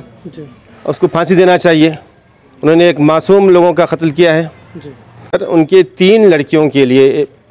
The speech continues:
Speaker 2: हर लड़की के लिए पचास, पचास हज़ार यानी पूरे डेढ़ लाख रुपए इंशाल्लाह मेरी तरफ से मैं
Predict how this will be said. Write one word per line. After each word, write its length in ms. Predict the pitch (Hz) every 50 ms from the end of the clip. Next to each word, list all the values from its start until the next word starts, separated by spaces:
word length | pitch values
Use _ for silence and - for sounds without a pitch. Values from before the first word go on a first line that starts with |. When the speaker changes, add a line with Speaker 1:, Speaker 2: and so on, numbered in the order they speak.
| _ -
Speaker 2:
हर 280 | 117 - - 147 147
लड़की 260 | 151 151 139 - 156 143
के 140 | 135 143
लिए 140 | 135 143 143
पचास, 380 | 135 - 135 - 156 151 147 -
पचास 300 | - 127 120 135 131 123
हज़ार 200 | 113 123 123 120
यानी 200 | 127 127 131 135
पूरे 320 | 123 - 139 139 143 - -
डेढ़ 340 | 139 117 120 151 156 160 147
लाख 220 | 147 139 127 -
रुपए 180 | 135 110 - 131
इंशाल्लाह 440 | 123 110 - 123 120 127 139 165 175 - 143
मेरी 140 | 135 135
तरफ 180 | - - 131 -
से 140 | - 160 156
मैं 160 | 156 156